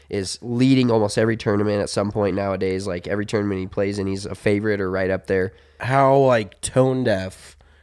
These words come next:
Speaker 2: could you possibly be to make, to literally zero it out, zero it in to be the, the only the U S A or English speaking languages? Like, that is absolutely insane to me.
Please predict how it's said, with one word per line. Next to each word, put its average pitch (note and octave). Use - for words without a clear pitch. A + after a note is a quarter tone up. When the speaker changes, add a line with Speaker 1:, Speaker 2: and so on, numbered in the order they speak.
Speaker 2:
could C3
you B2
possibly A2+
be A2+
to A2+
make, A2+
to -
literally D3+
zero C#3
it B2+
out, A#2
zero C3+
it A#2+
in A#2
to -
be A#2+
the, A2+
the A2+
only A#2+
the A2
U A2
S G2+
A F#2
or A#2+
English A2+
speaking G#2
languages? G2
Like, G#2
that C3
is A#2
absolutely G#2
insane A#2+
to G#2+
me. F#2